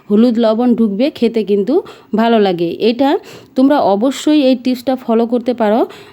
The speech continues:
যখন তোমরা মাছ আনবে, মাছ যদি এভাবে মেখে রেখে দাও, তাহলে কিন্তু তেলটা অনেকটা কম লাগে। এই, এই কথাটা বন্ধুরা তোমরা মাথায় রেখে সবসময় মাছ মেখে দশ মিনিট রেখে দিবে, তাহলে দেখবে তেলের পরিমাণটা অনেকটাই কম লাগবে। এখানে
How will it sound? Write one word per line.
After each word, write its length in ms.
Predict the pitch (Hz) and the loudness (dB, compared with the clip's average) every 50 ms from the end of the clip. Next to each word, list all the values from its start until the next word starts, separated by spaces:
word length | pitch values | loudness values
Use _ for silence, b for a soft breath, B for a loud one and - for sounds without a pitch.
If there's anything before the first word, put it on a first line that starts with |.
| B | B
যখন 360 | 202 196 214 220 - 285 311 302 | 0 0 0 2 2 2 2 2
তোমরা 240 | 311 285 277 277 | 2 0 0 2
মাছ 400 | 269 233 208 202 208 226 247 - | 2 2 2 2 2 0 -2 -2
আনবে, 300 | 247 226 214 208 208 254 | 0 0 2 2 2 2
মাছ 360 | 294 294 214 180 180 190 180 175 | 2 2 0 0 -2 -4 -4 -4
যদি 220 | 220 190 226 214 | -4 -2 -2 -2
এভাবে 300 | 208 190 208 208 220 254 | 0 0 -2 -2 0 0
মেখে 380 | 240 220 208 196 196 - 226 220 | 2 2 2 0 0 -2 -2 -2
রেখে 260 | 214 214 208 - 240 | -2 -2 -2 -2 -2
দাও, 220 | 208 202 220 302 | 0 -2 -2 -2
তাহলে 360 | 330 - 196 175 185 185 190 | -2 -4 -4 -2 -2 -2 -2
কিন্তু 380 | 185 214 214 214 214 214 294 370 | 0 2 2 2 2 2 0 0
তেলটা 460 | 370 - - 240 233 240 240 285 302 | 0 0 2 2 2 2 2 2 2
অনেকটা 500 | 285 233 202 202 196 196 - - 247 311 440 B B B B B B _ | 2 4 2 2 0 0 -2 -2 0 0 0 B B B B B B _
কম 240 | - 247 247 233 220 | -2 0 2 4 4
লাগে। 300 | 202 190 185 175 175 175 | 2 2 0 0 -2 -2
এই, 280 | 180 180 - 220 262 269 - - | -2 -2 0 0 0 0 0 0
এই 180 | - 247 262 247 | 2 2 2 2
কথাটা 420 | - 247 233 233 240 220 247 254 254 | 0 -2 -2 -2 -2 -2 0 0 0
বন্ধুরা 460 | 220 202 214 214 220 233 233 247 285 | 0 0 0 2 2 2 2 0 0
তোমরা 260 | 269 269 220 202 202 | -2 -2 -2 -2 0
মাথায় 380 | 196 202 196 190 185 208 214 214 | -2 -2 -2 -4 -4 -4 -2 -2
রেখে 200 | 220 214 - 262 | -2 -2 -4 -6
সবসময় 500 | 262 - 202 175 - - - 208 240 247 | -4 -4 -6 -6 -6 -6 -4 -2 0 2
মাছ 340 | 240 202 180 180 190 - 202 | 2 2 0 -2 -2 -2 0
মেখে 340 | 202 196 196 185 - 240 | 2 2 2 2 0 0
দশ 280 | 226 196 185 180 175 - | 0 0 -2 -2 -2 -2
মিনিট 220 | 208 202 214 226 185 | -2 0 0 0 0
রেখে 240 | 196 190 185 - 214 | -2 -2 -2 -2 -4
দিবে, 160 | 190 220 277 359 | -2 -2 -4 -4
তাহলে 320 | 349 202 175 180 185 180 | -2 -2 -2 0 -2 -2
দেখবে 420 | 175 170 185 180 170 175 240 320 440 B B B B B B B _ | 0 0 -2 0 0 0 0 0 0 B B B B B B B _
তেলের 260 | - 233 226 254 285 | 0 2 2 2 2
পরিমাণটা 640 | 269 - 233 208 208 202 196 190 185 180 233 254 339 | 0 0 0 2 2 2 2 0 0 0 -2 -2 -2
অনেকটাই 500 | 339 - 185 185 180 - - 233 254 381 466 B B B B B | -2 0 0 -2 -2 -2 -4 -2 -2 -2 -2 B B B B B
কম 200 | - 254 247 226 | -2 0 2 2
লাগবে। 420 | 214 196 175 165 156 170 170 165 165 B B B B | 2 2 0 -2 -4 -6 -6 -6 -6 B B B B
এখানে 440 | - 247 254 - 320 330 285 285 359 | -6 -6 -2 2 2 2 4 2 0